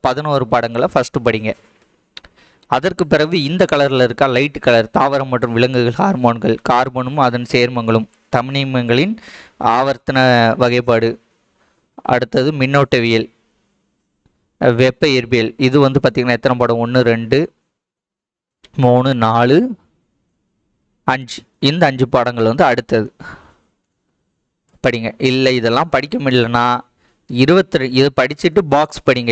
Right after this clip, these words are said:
எல்லா பாக்ஸும் படிங்க. இல்ல இவ்வளவெல்லாம் படிக்கவே முடியாதுன்னா இருபத்தி ரெண்டு பாடத்துக்குள்ள பாக்ஸ், பாக்ஸ் மட்டும் படிச்சுக்கோங்க, போதுமானது.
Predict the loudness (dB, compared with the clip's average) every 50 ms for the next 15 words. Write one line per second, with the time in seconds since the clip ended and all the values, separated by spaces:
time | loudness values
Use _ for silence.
0 | 2 2 2 2 2 0 0 0 -2 -2 -2 -4 -4 -2 -2 0 0 0 0 2
1 | 2 2 2 2 0 0 0 0 0 0 0 -2 -2 -2 -4 -4 -2 0 0 0
2 | 0 0 0 2 2 2 2 2 2 0 0 -2 -6 _ -20 -20 -20 -20 _ -2
3 | 0 2 2 4 2 2 0 -2 -2 -2 -2 -2 -2 0 0 0 -2 -2 -4 -8
4 | -4 0 2 2 4 2 2 2 0 0 0 0 -2 -6 -14 -20 -20 -20 _ _
5 | _ _ _ _ _ _ _ -4 0 0 0 0 -2 -8 -10 -6 -4 -2 0 0
6 | 0 0 0 -2 -6 -4 0 0 0 0 2 0 0 0 0 -2 -4 -4 -4 -4
7 | -8 -10